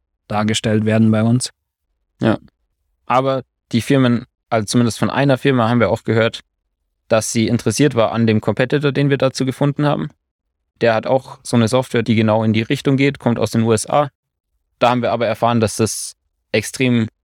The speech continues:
Speaker 2: viel gekostet hätte. Also für die Firma wäre das irgendwie sechsstellig gewesen. Und das ist so der einzig große Competitor. Sonst gibt's irgendwie noch einen kleinen Competitor, den wir aus Deutschland gefunden haben,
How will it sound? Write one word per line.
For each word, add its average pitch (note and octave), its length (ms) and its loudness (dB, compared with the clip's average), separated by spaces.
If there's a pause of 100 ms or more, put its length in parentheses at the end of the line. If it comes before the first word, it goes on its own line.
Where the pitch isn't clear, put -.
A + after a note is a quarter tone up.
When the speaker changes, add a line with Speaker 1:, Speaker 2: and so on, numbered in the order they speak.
(160)
Speaker 2:
viel C3+ 320 -4
gekostet C3+ 480 -2
hätte. C3 240 -2
Also G2+ 220 -2
für G#2 120 -2
die A2+ 160 0
Firma G#2 300 0
wäre G#2 100 0
das G2+ 140 -2
irgendwie G#2 260 0
sechsstellig A#2+ 540 -2
gewesen. C3 400 -2 (680)
Und A2+ 580 0
das A2+ 120 0
ist A#2+ 140 -2
so A2+ 100 0
der G2+ 160 2
einzig A#2 400 -4
große B2+ 380 -2
Competitor. B2 720 2
Sonst - 280 0
gibt's A2 200 -4
irgendwie G#2+ 280 0
noch G2+ 160 0 (260)
einen G#2+ 260 0
kleinen B2+ 320 0
Competitor, A#2 500 -2
den A2 240 -2
wir G2 120 0
aus F#2+ 120 -4
Deutschland A#2 400 -2
gefunden A#2 380 0
haben, A2+ 120 -2